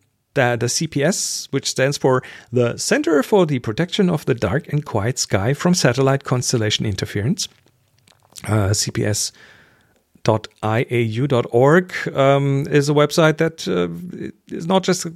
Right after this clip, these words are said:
more of a, well, uh, I think it's more of a lobbying effort, but also they, they collect a lot of data. They are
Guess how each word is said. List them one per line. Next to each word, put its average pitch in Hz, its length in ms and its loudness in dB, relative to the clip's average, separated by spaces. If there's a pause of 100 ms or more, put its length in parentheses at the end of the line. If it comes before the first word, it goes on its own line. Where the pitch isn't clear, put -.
(100)
more 180 200 0
of 170 80 0
a, 175 140 0 (400)
well, 214 240 4 (540)
uh, 190 180 -12 (460)
I 208 80 4
think 294 200 2
it's 254 120 0
more 226 160 6
of 196 60 2
a 196 120 2
lobbying 165 580 4
effort, 180 520 0
but 160 120 2
also 139 440 0
they, 127 280 0
they 135 280 -2 (340)
collect 156 580 0
a 143 60 0
lot 131 260 2
of 123 220 -6
data. 127 640 2
They 120 460 0
are 110 460 -2